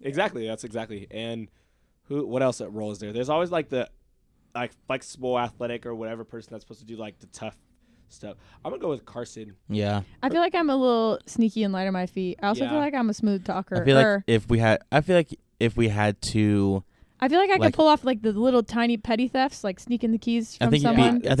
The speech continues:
Speaker 1: Exactly,
Speaker 2: you'd be
Speaker 1: that's
Speaker 2: the,
Speaker 1: you.
Speaker 2: y-, that, and then you're the in the vent person.
Speaker 3: Yeah.
Speaker 2: Going through the
Speaker 1: You'd be
Speaker 2: vents and then you
Speaker 3: Yeah.
Speaker 2: drop in front of the
Speaker 1: Going through
Speaker 2: safe, like,
Speaker 1: vents.
Speaker 2: "I need the code."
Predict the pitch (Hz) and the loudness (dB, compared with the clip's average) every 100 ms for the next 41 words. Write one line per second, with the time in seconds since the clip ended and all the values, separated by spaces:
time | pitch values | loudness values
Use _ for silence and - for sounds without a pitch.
0 | 156 139 131 110 107 113 101 107 101 113 | 4 6 6 6 6 4 0 2 2 4
1 | 117 131 - 113 110 107 107 101 98 95 | 4 2 2 2 4 6 6 6 4 2
2 | _ _ _ - 120 104 101 - - 101 | _ _ _ 4 4 4 2 0 -2 -2
3 | - - - _ - 226 196 185 107 104 | -4 -10 -10 _ -4 0 0 2 2 4
4 | 104 95 98 98 104 101 95 101 98 101 | 4 4 2 4 4 4 4 4 4 2
5 | 101 95 101 104 104 98 - - 151 156 | 0 0 0 0 0 -2 -8 -12 4 6
6 | 156 139 135 101 | 6 4 2 0